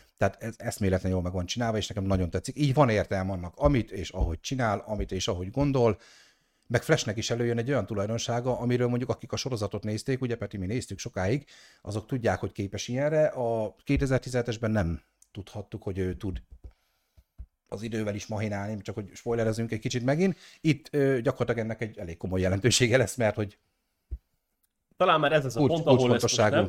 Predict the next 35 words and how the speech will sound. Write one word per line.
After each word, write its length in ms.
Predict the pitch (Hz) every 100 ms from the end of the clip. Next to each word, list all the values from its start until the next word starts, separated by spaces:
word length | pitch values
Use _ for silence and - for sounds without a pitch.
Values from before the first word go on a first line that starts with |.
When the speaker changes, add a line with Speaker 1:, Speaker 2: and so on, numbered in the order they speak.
| -
Speaker 2:
nem, 100 | 156
ez 100 | -
a 40 | 147
Speaker 1:
Igen. 140 | 190
Speaker 2:
filmnek 240 | 156 127 -
a 20 |
legnagyobb, 520 | 139 131 110 107 98
ö, 100 | 104
jelenete 420 | 107 104 98 95
tényleg, 340 | 98 107 95 95
ez 80 | 131
nagyon 180 | 131
jó. 140 | 107 147
Speaker 1:
De 60 |
ez 80 | 110
látványban 440 | 131 107 107 95 92
is 140 | 85
Speaker 2:
De 80 | - -
Speaker 1:
hatalmas. 540 | 95 107 90 92 - - _ _ _
Speaker 2:
a, 460 | 123 117 120 120 156
minden 260 | 170 208 180
mellett, 220 | 139 127
amiket 260 | 117 113 107
most 200 | - 117
elmondtunk, 560 | 120 143 147 160 185
én, 180 | - 127
én 220 | 127 143
még 240 | 131 127 - _ _ _
muszáj 360 | - 190 190 269
vagyok 180 | 143 123
azzal 240 | 123 117
kiegészíteni, 760 | - 117 151 151 170 165 175 196 185
hogy, 340 | 123 120 120 127
hogy 280 | 120 117 151
egyébként 540 | 196 214 151 139